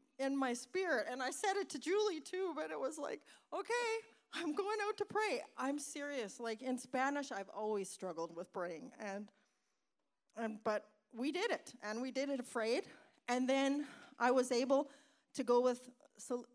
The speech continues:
<sighs> Selena to a house of a, a woman that had just lost her, her husband. I don't know, it was probably a month, right? And these were all single women.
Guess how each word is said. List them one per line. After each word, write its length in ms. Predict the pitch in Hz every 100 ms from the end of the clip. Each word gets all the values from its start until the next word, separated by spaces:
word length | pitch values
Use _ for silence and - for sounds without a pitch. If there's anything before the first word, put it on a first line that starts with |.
| 208
<sighs> 600 | - - - - - -
Selena 500 | 240 269 269 196 302 - _ - _ _ _ _ _ _ - _
to 340 | - 254 240 - - _ _ _
a 100 | 202
house 400 | 196 220 233 226 -
of 160 | 190 180
a, 220 | 165 170 - _ _ _ _ 196
a 60 |
woman 440 | 196 214 240 247 247
that 140 | 190
had 140 | 185 -
just 220 | 254 -
lost 440 | 175 170 190 -
her, 340 | - 156 135 185 - _ _
her 100 | 190
husband. 580 | 175 185 180 233 269 339 - _ - - -
I 80 |
don't 160 | 208 185
know, 220 | 175 175
it 60 | 151
was 200 | 190 - -
probably 280 | 196 175 175
a 60 |
month, 360 | 165 156 208 277 -
right? 320 | 175 165 285 - _ _ _ _ _ _ _ _ _
And 400 | 214 202 202 202 220
these 180 | 214 240
were 120 | 233
all 140 | 208 208
single 400 | - 233 214 185
women. 300 | 165 160